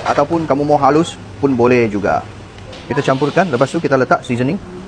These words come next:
Black pepper, satu Chinese spoon. Thyme, setengah Chinese spoon. Powder, satu.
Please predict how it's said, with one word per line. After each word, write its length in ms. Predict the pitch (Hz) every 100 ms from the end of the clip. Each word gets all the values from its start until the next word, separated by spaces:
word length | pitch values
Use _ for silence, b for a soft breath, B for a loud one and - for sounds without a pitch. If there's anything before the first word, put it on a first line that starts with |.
| - - - - - - 254 233 - 240 - - - - - - - - - - -
Black 160 | 233 277
pepper, 240 | 135 190 190 -
satu 240 | - 127
Chinese 240 | 139 139 -
spoon. 160 | 185 - - - 208 226 269 - 349 160
Thyme, 240 | 156 185 226 - - - - - - - - - - - - - - - - - - - - - - - -
setengah 160 | 135 143
Chinese 240 | 143 139
spoon. 160 | 151 202 - - - - - - - - 453 147
Powder, 240 | 139 202 - - - - - - - - - - - - - - -
satu. 240 | 123 123